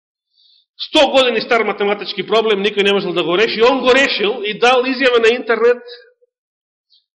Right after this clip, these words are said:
според која решението му светнало во глава откако размислувал за Христовото одење по вода. Значи, ра-, пак од Библијата му дошла инспирација за,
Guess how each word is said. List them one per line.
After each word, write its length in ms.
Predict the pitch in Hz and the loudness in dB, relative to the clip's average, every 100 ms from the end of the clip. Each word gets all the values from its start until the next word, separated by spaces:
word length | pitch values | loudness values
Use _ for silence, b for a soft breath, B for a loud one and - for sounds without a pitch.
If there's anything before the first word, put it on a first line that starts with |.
| - - | -20 -6
според 280 | 196 202 208 | -2 0 2
која 300 | 240 240 214 | 4 4 2
решението 520 | 208 226 254 262 233 | 0 -4 -4 -2 -2
му 100 | 220 | -4
светнало 520 | - 247 240 233 214 | -2 -2 0 -2 -2
во 160 | 185 175 | -6 -8
глава 520 | 185 226 240 226 190 214 | -2 0 2 0 -2 -2
откако 300 | 233 240 233 | -2 -4 -8
размислувал 640 | 214 - 226 240 233 226 196 196 | -8 -8 -10 -8 -6 -6 -8 -6
за 140 | 190 185 180 | -2 -2 -2
Христовото 600 | 185 180 226 226 214 185 208 | -10 -6 -4 -4 -6 -6 -4
одење 320 | 196 185 170 | -4 -6 -8
по 100 | 160 | -10
вода. 380 | 160 190 147 131 | -10 -8 -8 -10
Значи, 240 | 160 170 | -12 -10
ра-, 180 | 160 165 - b b _ _ _ | -10 -10 -14 b b _ _ _
пак 200 | 240 233 | -6 -4
од 160 | 233 220 | -4 -6
Библијата 440 | - 226 214 208 | -6 -2 -2 -4
му 140 | 190 | -8
дошла 380 | 180 190 - 196 | -6 -8 -8 -14
инспирација 800 | 160 151 165 165 160 - 151 139 | -14 -12 -10 -8 -8 -10 -12 -10
за, 240 | 131 135 | -12 -14